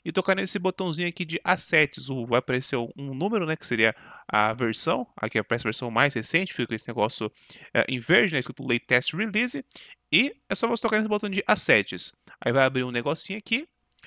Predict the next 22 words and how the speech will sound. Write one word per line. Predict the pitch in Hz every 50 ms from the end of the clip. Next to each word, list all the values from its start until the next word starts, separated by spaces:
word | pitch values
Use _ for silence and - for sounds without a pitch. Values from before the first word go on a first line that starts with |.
| - _
e | - 254
agora | 220 214 220 226 220
você | 226 214 - 226
procura | - 233 202 - 208 202 196
por | - - 202
esse | 190 185 190 - - 208 190 175 143 110 82 - - _ - - _ _
ponto | - 180 196 208 196 - - 196 -
A | - 165 165
P | - - 202 190
K, | - - 160 143 139 -
tá | - 110
vendo? | 123 151 147 131 117
Ó, | 107 -
S | - 147 180 - - -
H | 151 117 117 165 190 196 190
ponto | - - 175 156 - 139 123
P | - - 156 151 _ _ _
P, | - 170 208 - - 139
né, | 139 135 127
P | - _ - 120
P | - - 143
Y | 165 - - - - 190 175